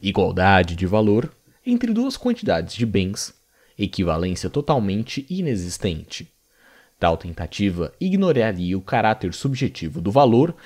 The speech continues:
e a natureza da troca. Uma teoria correta sobre os preços deve, pois, mostrar como e por que as pessoas,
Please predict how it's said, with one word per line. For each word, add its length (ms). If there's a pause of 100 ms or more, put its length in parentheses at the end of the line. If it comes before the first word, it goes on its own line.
(220)
e 280 (100)
a 100
natureza 640
da 140
troca. 500 (640)
Uma 180
teoria 360
correta 540
sobre 260
os 120
preços 460
deve, 480
pois, 400 (260)
mostrar 480
como 440 (120)
e 80
por 220
que 160
as 140
pessoas, 640